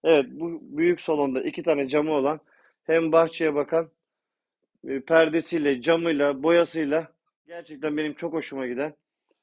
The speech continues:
bin yüz doksan metre kare, yani, e, bir dönümden fazla alana sahip, e, bir,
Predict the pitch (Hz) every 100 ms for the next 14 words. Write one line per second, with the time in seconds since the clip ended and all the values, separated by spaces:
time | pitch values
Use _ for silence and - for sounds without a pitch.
0 | _ _ _ _ 127 135 175 180 - _
1 | 139 160 180 - - _ _ _ _ _
2 | _ _ - 143 - 165 151 147 143 -
3 | 143 151 _ _ _ _ - 143 113 107
4 | 127 120 131 _ _ _ _ _ _ _
5 | _ _ _ _ 123 113 113 131 139 131
6 | 135 135 143 135 139 135 123 135 113 127
7 | 139 139 - 131 135 139 - _ _ _
8 | _ _ _ _ 117 113 113 104 131 151
9 | 151 - - -